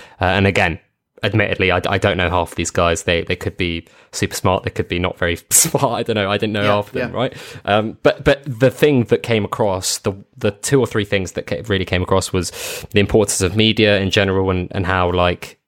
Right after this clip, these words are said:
Speaker 1: F I were maybe a bit, being a bit, I guess, flippant and frivolous with their, "Oh, we're just changing media," or "We might not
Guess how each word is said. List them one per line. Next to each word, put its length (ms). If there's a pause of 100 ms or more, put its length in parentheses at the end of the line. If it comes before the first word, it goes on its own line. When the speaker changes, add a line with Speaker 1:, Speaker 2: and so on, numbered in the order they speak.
(100)
Speaker 1:
F 180
I 120
were 100
maybe 220
a 40
bit, 200
being 180
a 60
bit, 260 (360)
I 100
guess, 160
flippant 480
and 120
frivolous 520
with 120
their, 220
"Oh, 140
we're 120
just 200
changing 360
media," 420
or 240
"We 100
might 220
not 220